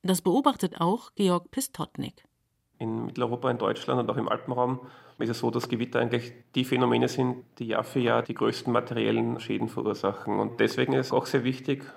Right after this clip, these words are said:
Speaker 2: das Verhalten von Gewittern besser zu verstehen, einfach um auch dann noch bessere Aussagen treffen zu können, was der Klimawandel für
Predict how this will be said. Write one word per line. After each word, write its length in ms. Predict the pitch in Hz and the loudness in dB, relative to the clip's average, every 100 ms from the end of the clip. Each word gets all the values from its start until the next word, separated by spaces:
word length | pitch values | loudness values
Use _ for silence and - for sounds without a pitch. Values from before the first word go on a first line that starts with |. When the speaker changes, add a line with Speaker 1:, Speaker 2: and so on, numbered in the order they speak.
| - | -12
Speaker 2:
das 120 | 120 | -6
Verhalten 340 | 117 110 117 131 | -2 0 -2 -2
von 160 | 127 | -2
Gewittern 320 | 120 123 131 | -2 -2 -2
besser 240 | 120 120 - | -2 -6 -8
zu 140 | - | -10
verstehen, 400 | 127 - 120 131 | -10 -4 0 0
einfach 280 | 117 120 123 | -2 -4 -4
um 440 | 123 123 123 131 - | -2 -2 -6 -10 -6
auch 220 | 117 117 - | -4 -4 -4
dann 220 | 117 123 | -6 -4
noch 140 | 123 | -4
bessere 360 | - - 120 117 | -4 -2 0 2
Aussagen 400 | 117 - 117 117 | 2 0 -2 -2
treffen 300 | 120 - 117 | -4 -4 -6
zu 120 | 123 | -4
können, 580 | - 120 120 120 120 - - _ _ - - | -2 2 2 2 -2 -10 -20 _ _ -18 -6
was 340 | 110 117 - | -2 -2 -4
der 80 | 123 | -6
Klimawandel 640 | - 120 123 110 123 131 120 | -2 0 2 2 0 -2 0
für 380 | 117 117 117 | 0 0 -2